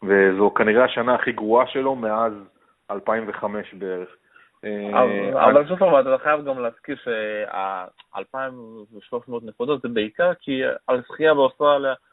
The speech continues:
Speaker 2: אופן הוא מקבל אלפיים נקודות, אתה יודע, במידה והוא לא
Speaker 1: לא,
Speaker 2: זוכה
Speaker 1: ב-, ב-,
Speaker 2: באוסטרליה,
Speaker 1: ברור, אבל, ברור, אבל זה גם
Speaker 2: זה
Speaker 1: מראה
Speaker 2: פחות.
Speaker 1: באיזשהו מקום על העובדה שהבחור כנראה עדיין לא נמצא בכושר וכנראה נופל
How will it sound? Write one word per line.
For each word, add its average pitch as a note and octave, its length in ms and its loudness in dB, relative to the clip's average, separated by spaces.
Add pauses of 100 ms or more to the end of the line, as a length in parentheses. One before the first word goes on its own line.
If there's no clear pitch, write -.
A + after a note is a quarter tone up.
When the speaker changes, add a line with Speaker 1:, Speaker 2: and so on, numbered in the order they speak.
(180)
Speaker 2:
אופן - 200 -4
הוא C#3 100 -2
מקבל B2 360 2
אלפיים B2 480 -2
נקודות, A#2 580 -8 (100)
אתה - 80 -14
יודע, G#2 160 -6 (120)
במידה G#2+ 260 -6
והוא C3 240 -6
לא B2+ 180 0
Speaker 1:
לא, B2 160 6
Speaker 2:
זוכה A#2 140 4
Speaker 1:
ב-, C3 40 -2
ב-, - 0 -
Speaker 2:
באוסטרליה, B2 560 6
Speaker 1:
ברור, F#3 280 4
אבל, G#2+ 120 -4 (400)
ברור, C3+ 360 -2
אבל A2 160 -4 (100)
זה A2 80 -10
גם C3 180 -6
Speaker 2:
זה D3 40 -10
Speaker 1:
מראה D3 220 -2
Speaker 2:
פחות. D3 120 0
Speaker 1:
באיזשהו B2+ 300 -2
מקום D#3 340 -6
על C3 100 -4
העובדה A2+ 400 -8
שהבחור B2 520 -16
כנראה A#2 320 -10
עדיין G2+ 340 -10
לא B2 120 -8
נמצא D3 220 -6
בכושר A#2 460 -10
וכנראה G#2 340 -12
נופל A2+ 300 -4